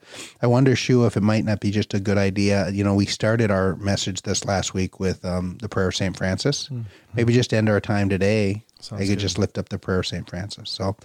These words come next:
Speaker 1: let's just do that. And, and let's, I just really wanna pray for all of our leaders, whether you're leading in government or whether you're leading in, um, you know, school, education, medicine, business, whether you're leading in family or in a nonprofit,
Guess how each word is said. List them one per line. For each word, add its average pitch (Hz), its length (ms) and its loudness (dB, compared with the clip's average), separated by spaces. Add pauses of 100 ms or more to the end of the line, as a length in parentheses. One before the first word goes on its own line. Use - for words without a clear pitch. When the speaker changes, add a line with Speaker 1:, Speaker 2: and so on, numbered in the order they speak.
(300)
Speaker 1:
let's 123 140 0
just - 160 2
do 107 140 2
that. 101 260 2
And, 101 260 2
and 104 480 2
let's, - 380 -4 (100)
I 127 40 -6
just 123 200 0
really 135 140 6
wanna 117 180 4
pray 104 240 0
for 98 320 0 (680)
all 120 180 6
of 123 80 4
our 120 120 6
leaders, 117 600 4
whether 107 220 0
you're 101 180 2
leading 98 280 2
in 92 120 2
government 113 720 2
or 95 240 0
whether 98 220 0
you're 92 160 0
leading 98 420 0
in, 92 480 -2
um, 90 480 -6 (1200)
you 110 120 2
know, 90 220 0
school, 120 580 4
education, 113 760 0
medicine, 110 580 2
business, 113 600 0 (520)
whether 101 100 0
you're 95 100 0
leading 95 180 2
in 80 60 -2
family 120 540 2
or 98 100 2
in 98 80 2
a 95 60 2
nonprofit, 104 880 0